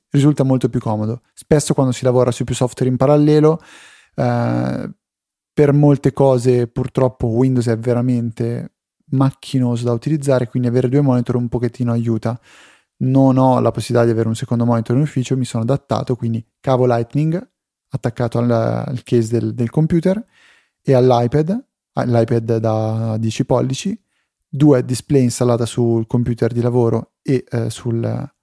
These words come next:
sul mio iPad, e utilizzo un secondo schermo in tutta comodità, con la possibilità di utilizzare il touch come se, come se avessi, diciamo, proprio eh, una sorta di Surface in mano, quindi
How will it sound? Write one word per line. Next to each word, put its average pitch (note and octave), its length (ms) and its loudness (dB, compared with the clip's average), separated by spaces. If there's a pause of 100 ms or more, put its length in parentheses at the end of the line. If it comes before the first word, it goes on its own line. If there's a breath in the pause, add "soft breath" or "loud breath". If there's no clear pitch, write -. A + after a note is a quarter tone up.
(380)
sul A#2 420 -6
mio B2 380 0
iPad, D3 480 -2 (300)
e - 80 2
utilizzo D3+ 640 0
un C#3+ 200 0
secondo B2+ 340 -2
schermo D3 640 -2 (260)
in D3+ 320 -2
tutta D#3+ 380 0
comodità, C#3+ 600 0 (160)
con D3 140 2
la C#3+ 100 6
possibilità C3+ 500 0
di B2+ 100 -4
utilizzare B2+ 840 0
il A#2 240 -6
touch A#2+ 500 -2 (400)
come B2+ 240 2
se, A#2+ 460 -2
come C3 180 0
se - 80 -2
avessi, A#2 280 -2
diciamo, A#2 320 -2
proprio A2+ 460 -2 (380 soft breath)
eh, A#2 140 -2
una A#2 240 -2
sorta B2 280 -4
di A#2+ 80 -6
Surface A#2 640 -2
in A#2+ 60 0
mano, B2 440 0
quindi A#2+ 280 -2